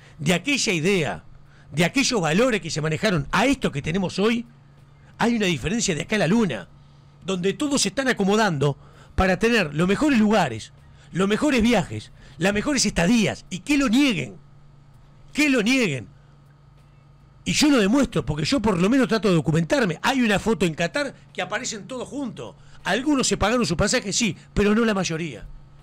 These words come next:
¿Y Alonso a quién lleva a los mundiales? ¿A quién lleva a las Copas América? ¿A quién lleva a los principales eventos? A sus amigos, a los que lo respaldan, a las sociedades anónimas deportivas. Y los que por ahí no son sociedad anónima deportiva,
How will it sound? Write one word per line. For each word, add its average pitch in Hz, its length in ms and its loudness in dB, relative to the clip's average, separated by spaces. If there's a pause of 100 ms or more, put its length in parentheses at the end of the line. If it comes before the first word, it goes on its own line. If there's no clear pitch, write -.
(240)
¿Y 156 140 -8
Alonso 240 340 0
a 190 80 -2
quién 247 200 0
lleva 151 540 0 (300)
a 180 120 0
los 175 120 -2
mundiales? 143 540 -4 (160)
¿A - 140 -4
quién 262 180 0
lleva 202 280 2
a - 20 0
las 147 100 -4
Copas 165 300 -4
América? 139 420 -4 (160)
¿A 214 160 -2
quién 277 160 0
lleva 233 220 2
a - 20 2
los 185 100 0
principales 175 520 -2
eventos? 131 360 0 (220)
A 240 140 2
sus - 260 2
amigos, 233 500 2 (140)
a - 80 0
los 233 140 0
que 247 80 -4
lo 269 100 0
respaldan, 226 640 0 (180)
a 226 120 -2
las 233 100 -4
sociedades 247 460 0
anónimas 233 300 2
deportivas. 175 580 0 (1120)
Y 202 120 -10
los 185 140 -4
que 180 160 -6
por 170 160 -4
ahí 262 140 2
no 247 80 0
son 247 160 -2
sociedad 214 280 -2
anónima 214 240 0
deportiva, 190 460 -2